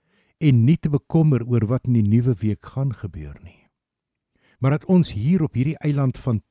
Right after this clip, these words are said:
tyd kan wees om U naam groot te maak, om U te prys en om te leer uit U woord. Daardie mitzvot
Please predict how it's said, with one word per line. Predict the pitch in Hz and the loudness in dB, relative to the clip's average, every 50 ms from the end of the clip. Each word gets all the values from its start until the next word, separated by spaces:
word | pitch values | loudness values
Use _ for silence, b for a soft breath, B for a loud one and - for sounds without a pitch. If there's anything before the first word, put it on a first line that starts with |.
| - | -2
tyd | 151 135 120 - - - | 0 0 0 -2 -4 -4
kan | - 120 107 101 85 | -2 0 0 0 -2
wees | - 104 110 110 104 98 92 - - - - - - - - _ _ _ _ _ _ _ _ _ _ _ | -2 0 2 2 2 2 0 -4 -10 -14 -14 -16 -18 -20 -20 _ _ _ _ _ _ _ _ _ _ _
om | - 113 110 107 101 - _ - | -2 0 0 0 0 -2 _ 0
U | 156 151 143 | 0 2 2
naam | 131 101 92 104 104 107 104 101 95 | 2 2 0 2 2 2 0 0 -2
groot | - - - - - 147 143 - - | -6 -8 -10 -6 -2 -2 -2 0 0
te | - 120 | -2 -2
maak, | 104 101 98 95 90 - _ _ _ _ _ _ _ _ _ _ _ _ _ _ _ _ | 0 0 -2 -2 -4 -8 _ _ _ _ _ _ _ _ _ _ _ _ _ _ _ _
om | - 131 123 131 110 | -4 -2 -2 0 2
U | - - | 0 0
te | - - 143 | 2 0 -2
prys | - _ - 147 139 139 120 107 92 - - - - - - _ _ _ _ _ _ - | -2 _ -4 -4 -2 -2 -2 -4 -6 -8 -10 -16 -18 -20 -20 _ _ _ _ _ _ -2
en | 117 117 113 | -2 -2 0
om | - 135 120 107 - | 2 2 2 2 0
te | - - 98 | 0 -4 -4
leer | 87 87 85 82 92 113 120 120 123 120 - - - _ _ _ | -4 -4 -6 -4 -2 0 0 0 0 -2 -4 -6 -10 _ _ _
uit | - 117 113 110 104 _ - - - - | -4 0 0 0 0 _ -10 -20 -12 -8
U | 117 110 95 82 76 80 | -4 -4 -4 -4 -6 -8
woord. | 90 87 82 76 - - _ _ _ - - _ _ _ _ _ _ _ _ _ _ _ _ _ _ _ _ _ _ _ _ _ _ - | -10 -8 -10 -10 -14 -20 _ _ _ -20 -20 _ _ _ _ _ _ _ _ _ _ _ _ _ _ _ _ _ _ _ _ _ _ 0
Daardie | - 123 135 156 170 165 143 117 117 160 165 165 160 - _ _ _ | 2 4 4 4 2 2 0 0 0 0 2 2 0 -2 _ _ _
mitzvot | - 101 98 98 117 151 - - - - 113 113 104 92 - _ - - - | -6 -4 -2 0 0 0 -2 -4 -8 -10 -6 -6 -6 -6 -8 _ -20 -20 -20